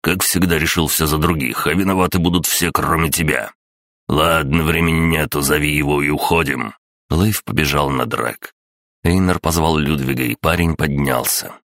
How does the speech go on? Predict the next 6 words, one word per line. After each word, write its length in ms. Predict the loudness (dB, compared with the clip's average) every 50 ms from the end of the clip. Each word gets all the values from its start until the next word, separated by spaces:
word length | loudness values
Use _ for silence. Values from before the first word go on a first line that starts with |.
| _ _ _ _ _ _ _ _ _ _ _ _ -6
"Если 400 | -2 0 0 0 0 0 0 0
бы 140 | 2 2 2
я 140 | 2 2 0
понимал 420 | 2 2 2 2 4 2 2 0
хоть 220 | 0 0 -2 -2 -2
слово, 600 | -2 0 0 2 2 2 2 0 0 0 -2